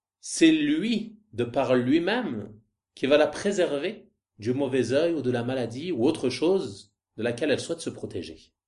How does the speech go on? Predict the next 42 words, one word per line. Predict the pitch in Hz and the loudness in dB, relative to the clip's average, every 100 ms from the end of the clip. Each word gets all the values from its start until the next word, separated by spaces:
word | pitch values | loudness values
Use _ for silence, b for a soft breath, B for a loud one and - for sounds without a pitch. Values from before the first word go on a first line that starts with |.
| _ _ | _ _
Alors | 113 120 120 | 0 0 0
ceci | - 131 127 185 | -4 -6 -4 -2
relève | 135 110 127 160 | 2 2 2 0
du | 107 104 | -6 -8
polythéisme | 110 104 104 127 - 110 | -6 -6 -4 -6 -6 -8
majeur. | 98 104 - - - _ _ _ | -6 -6 -8 -16 -20 _ _ _
Celui | _ 110 127 | _ -2 0
qui | 143 | 6
a | 190 | 6
cette | 214 190 | 6 0
croyance, | - 165 139 110 117 - - - _ _ _ | 2 4 4 2 -4 -8 -10 -14 _ _ _
qui | 127 | -4
croit | - 180 190 | 4 6 6
que | 156 | 2
c'est | - | 2
la | 135 123 | 4 4
main | 139 165 | 2 0
qui | 151 | 0
le | 117 | -4
protège, | 113 107 104 87 82 - _ _ _ | -2 -4 -4 -6 -8 -18 _ _ _
qui | 113 | -8
croit | - 170 | 2 2
que | 160 | 2
c'est | 131 156 175 - - _ | 0 2 2 -2 -20 _
le | 113 107 | -6 0
petit | 151 - 123 | 0 0 4
œil | 147 | 4
bleu | 127 160 | 6 4
qui | 175 156 | 4 2
le | 127 | 2
protège, | - 123 113 104 - | -2 0 0 0 -4
qui | 123 | -6
croit | - | -2
que | 170 | -2
c'est | - 139 | 0 -2
le | 135 | 0
fer | 185 156 | 2 2
à | 156 | 2
cheval | 156 160 170 | 2 2 0
qui | - | -2
le | 147 | -4
protège, | - 143 202 - - - | -2 0 0 -2 -10 -18